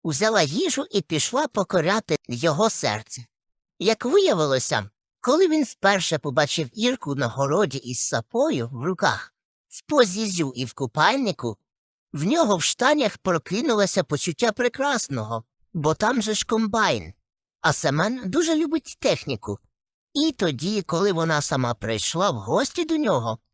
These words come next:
в коротесенькому платтячку, що знизу було трохи видно груди, оте почуття прекрасного, ну,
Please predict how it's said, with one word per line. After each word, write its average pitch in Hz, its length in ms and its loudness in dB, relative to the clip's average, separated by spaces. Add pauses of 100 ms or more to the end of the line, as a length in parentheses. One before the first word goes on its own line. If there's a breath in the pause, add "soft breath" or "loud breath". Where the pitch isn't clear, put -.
(100)
в - 80 -20
коротесенькому 247 840 0
платтячку, 147 760 -2 (480)
що 202 220 2
знизу 226 420 0
було 196 280 -2
трохи 233 320 -2
видно 226 340 0
груди, 151 500 -2 (600)
оте 233 280 2
почуття 185 480 0
прекрасного, 147 1000 -2
ну, 330 220 0